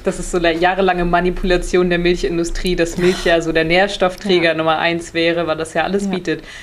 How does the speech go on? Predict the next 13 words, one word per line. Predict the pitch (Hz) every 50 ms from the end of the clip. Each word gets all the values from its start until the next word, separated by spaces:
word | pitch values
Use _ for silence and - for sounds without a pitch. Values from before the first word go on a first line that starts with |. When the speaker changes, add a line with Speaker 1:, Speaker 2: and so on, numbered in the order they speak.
| - - -
Speaker 1:
Für | - - - 240 214
ein | 196 196 202 202
Kalb, | - 262 240 202 170 175
ja, | 180 180 160 143 147 -
hast | 185 180 - 247
du |
recht, | 240 254 202 165 - -
für | - -
ein | 185 190
Kalb | - - 269 247 247 233
ist | - -
es | 185 165 - 233 240
super. | 240 262 311 330 330 - 175 160 147 156 -